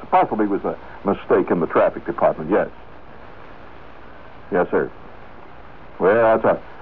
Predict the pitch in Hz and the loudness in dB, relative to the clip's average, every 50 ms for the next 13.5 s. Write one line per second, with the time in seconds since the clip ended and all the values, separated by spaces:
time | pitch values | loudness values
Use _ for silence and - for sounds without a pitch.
0 | - - 107 120 165 175 156 147 165 151 131 107 104 101 98 92 92 87 85 85 | 0 2 4 6 6 6 8 6 6 6 6 6 6 6 4 4 4 4 4 4
1 | 80 85 127 151 147 127 98 110 123 117 104 - 101 95 98 82 - - 117 107 | 2 2 4 4 4 4 4 4 4 2 2 2 2 2 2 2 2 4 4 6
2 | 101 90 82 - 87 82 78 90 101 104 95 85 - - 110 92 82 73 - 87 | 6 4 4 4 4 6 6 6 6 4 4 2 2 4 4 4 4 4 4 4
3 | 82 78 92 95 107 120 131 127 127 - - - - - - - - - - 113 | 4 6 6 6 6 6 4 2 -4 -12 -16 -16 -16 -16 -16 -16 -16 -16 -16 -16
4 | - - - - - - - - - - 95 98 101 90 - - - - - - | -16 -16 -16 -16 -16 -16 -16 -12 -4 2 4 4 4 4 2 -2 -10 -16 -16 -16
5 | - - - - - - - - - - - - - - - - 85 92 92 92 | -16 -16 -16 -16 -16 -16 -16 -16 -16 -16 -16 -16 -16 -12 -8 -4 0 0 0 0
6 | 87 101 135 156 143 - - - - - - - - - - - - - - - | 2 2 0 0 0 -4 -10 -16 -16 -16 -16 -16 -16 -16 -16 -16 -14 -16 -16 -16
7 | - - - 113 107 95 85 - - 101 95 92 90 85 85 87 87 87 87 85 | -12 -4 0 2 2 2 2 2 4 4 6 6 6 4 4 4 4 4 4 4
8 | 90 110 110 110 107 101 98 92 90 - - 156 147 127 120 110 98 117 127 113 | 4 2 2 2 2 2 2 2 2 2 4 6 6 6 6 4 4 4 4 6
9 | 92 98 90 87 95 92 82 76 78 95 98 95 90 - - 90 92 82 - - | 6 6 6 6 6 4 4 4 4 4 6 6 4 2 4 4 4 2 2 -4
10 | - - - - - - 90 90 82 78 107 113 - - - 98 - - 113 - | -14 -16 -16 -10 -2 2 2 2 4 4 2 2 2 2 0 -2 2 2 2 2
11 | - 95 87 82 92 98 90 - - 101 85 73 80 95 98 87 - - - - | 4 4 4 4 4 4 2 4 4 4 4 4 4 4 4 4 2 -2 -8 -16
12 | - - - - - - - - - - - - - - - - 151 139 127 - | -16 -16 -16 -16 -16 -16 -16 -16 -16 -16 -16 -16 -16 -8 0 4 4 4 6 6
13 | 180 156 - - 95 110 110 101 85 71 | 4 4 4 2 2 4 4 4 4 2